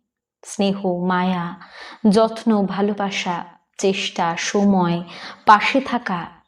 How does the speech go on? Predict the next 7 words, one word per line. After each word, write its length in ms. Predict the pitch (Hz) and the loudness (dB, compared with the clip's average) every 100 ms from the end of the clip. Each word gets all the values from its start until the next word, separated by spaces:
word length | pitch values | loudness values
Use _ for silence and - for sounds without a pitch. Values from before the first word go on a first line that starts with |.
| _ | _
ইত্যাদি 760 | 285 277 285 320 240 226 233 247 - _ | 0 0 2 2 4 2 0 -6 -20 _
কার 300 | - 240 262 | 4 4 4
জন্য 520 | 262 320 311 320 320 320 | 0 -2 0 -4 -6 -2
কতটা 420 | 226 226 277 302 | -2 0 -6 -10
খরচ 380 | - 277 269 269 | -6 -2 -2 -4
করতে 320 | 277 277 277 | -6 -4 -6
হয়, 340 | 247 208 165 | -2 -2 -2